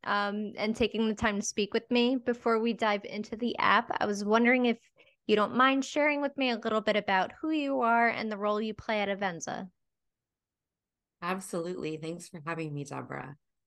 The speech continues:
Speaker 2: So as you mentioned, my name is Chelsea Harrison. Uh, I'm the marketing manager at Avenza Systems.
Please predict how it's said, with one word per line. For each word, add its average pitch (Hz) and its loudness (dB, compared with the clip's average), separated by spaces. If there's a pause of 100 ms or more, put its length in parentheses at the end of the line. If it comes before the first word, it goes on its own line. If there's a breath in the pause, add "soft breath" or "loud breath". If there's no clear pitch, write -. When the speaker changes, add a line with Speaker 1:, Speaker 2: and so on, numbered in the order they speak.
(160)
Speaker 2:
So 180 0
as 175 0
you 190 -2
mentioned, 180 -4
my 156 -2
name 151 -4
is 165 -8
Chelsea 147 -8
Harrison. 170 -6 (160)
Uh, 151 -4
I'm 151 -4
the 156 -6
marketing 151 -4
manager 160 -4
at 165 -4
Avenza 151 -6
Systems. 170 -10